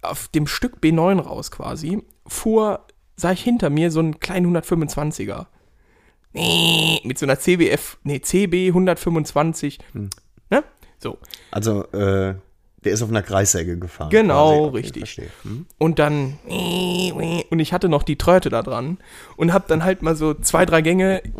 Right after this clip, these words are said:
Speaker 1: unter einer Brücke runtergeschaltet und das hat richtig heftig gescheppert. Und dann ist der so neben mich gefahren, guckt mich an und hat mir so richtig aufgeregt einen Daumen hoch gezeigt.
Speaker 2: Oh.
Speaker 1: Ja.
Speaker 2: Ein Fan.
Speaker 1: Vielleicht.
Speaker 2: Mhm.
Speaker 1: Jetzt weiß ich, wusste ich wirklich in dem Moment nicht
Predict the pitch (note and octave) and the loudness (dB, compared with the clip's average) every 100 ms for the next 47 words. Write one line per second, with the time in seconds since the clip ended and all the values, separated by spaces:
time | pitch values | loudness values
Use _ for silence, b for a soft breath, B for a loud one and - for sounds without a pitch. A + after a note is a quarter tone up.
0 | - E3+ E3 D#3 D3 F3 E3 F3+ G#3 C#3 | 0 4 6 4 4 2 4 2 0 -2
1 | B2+ C#3+ D3 D3+ D3 - F3+ G3+ G#3+ G3+ | -4 -4 -4 -4 -2 0 2 2 2 2
2 | - F3 F3 - D3+ D#3+ - G2+ - C#3 | 2 2 2 0 0 0 -2 -2 -2 0
3 | E3 G3+ G#3 E3 E3+ A#3 G3+ C#3 C#3+ - | 0 0 0 2 4 4 4 2 0 -2
4 | - D#3+ F3+ A#3 B3 G3 F#3 - G3+ F3 | 0 2 6 4 2 0 -2 2 4 4
5 | - F#3+ G#3+ C#4 - A3+ B3 A#3 G3+ F#3+ | 2 2 2 2 0 2 2 2 2 0
6 | F#3+ F#3+ F#3+ G3+ F3+ G#3 - C#3 - F2 | 0 2 4 6 6 4 2 -4 -2 -2
7 | F#2+ C3 F3 G2+ F#2+ A2+ B B B D#3 | 0 0 -2 -4 -6 -8 B B B 2
8 | D3 - - G2+ C3+ D3+ F2+ E2+ - - | 2 2 -6 -4 -4 -2 -8 -10 -16 -20
9 | b b b - D3+ C#3+ C#4 - G#2 B2+ | b b b -6 -4 -2 -4 -6 -6 -8
10 | B B B _ A#2+ A#2+ E3+ F#3 D#3+ F#3+ | B B B _ -16 0 0 0 2 2
11 | B3 B3 - _ _ _ - D#3+ G#3 - | 2 -4 -6 _ _ _ -10 -2 0 0
12 | G#3+ G3 C#4 C4+ A#3+ G#3 A3+ A3 F3+ G3+ | -2 0 -2 0 -2 0 2 2 2 0
13 | D3 C#3+ A3+ - | -2 -4 -6 -16